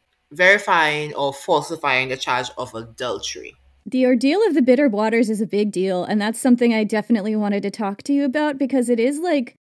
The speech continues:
Speaker 2: it's in the Bible. It's in, like you said, it's in Numbers, and it's, it's like a, it's like a trial by ordeal where a woman is given a concoction to stimulate an abortion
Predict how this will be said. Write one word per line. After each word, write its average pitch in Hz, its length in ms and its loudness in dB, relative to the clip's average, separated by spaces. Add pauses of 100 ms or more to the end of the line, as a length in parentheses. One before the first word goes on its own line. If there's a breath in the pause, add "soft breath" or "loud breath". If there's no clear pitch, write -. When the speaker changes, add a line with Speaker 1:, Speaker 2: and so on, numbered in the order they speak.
(220)
Speaker 2:
it's 262 300 2
in 311 300 4
the 330 80 4
Bible. 208 520 2
It's 226 220 -4
in, 269 320 6 (120)
like 247 200 0
you 269 100 2
said, 254 220 0
it's 233 140 0
in 240 100 4
Numbers, 208 500 0
and 233 160 2
it's, 226 280 -4 (260)
it's 247 200 2
like 285 220 2
a, 254 280 2
it's 240 120 -2
like 262 140 4
a 233 60 0
trial 269 420 0
by 254 240 4
ordeal 226 680 0 (360)
where 254 380 4
a 254 60 4
woman 294 440 6
is 240 360 4
given 269 540 4
a 233 100 2
concoction 240 920 0
to 233 440 0
stimulate 294 640 4
an 240 120 4
abortion 220 720 0